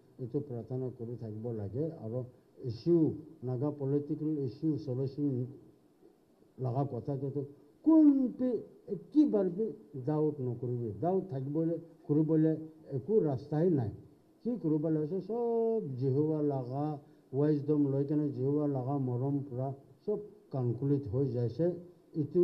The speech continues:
খুচি লাজ হ'ব লাগে। এইটো তাৰমানে মৰিছে কি হৈছে কৈ কেনে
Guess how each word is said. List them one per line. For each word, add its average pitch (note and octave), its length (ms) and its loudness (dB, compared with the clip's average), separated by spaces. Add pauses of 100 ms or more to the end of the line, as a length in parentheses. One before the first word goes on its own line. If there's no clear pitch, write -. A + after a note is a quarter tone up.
(460)
খুচি D3+ 340 -2 (880)
লাজ D3 240 -2
হ'ব A#2 120 -6 (120)
লাগে। A#2+ 180 -4 (100)
এইটো A2+ 160 -6 (100)
তাৰমানে E3 340 0 (140)
মৰিছে D#3+ 360 2 (180)
কি G#3+ 80 4 (100)
হৈছে D3+ 240 0 (180)
কৈ C3+ 160 -4
কেনে C#3 160 -2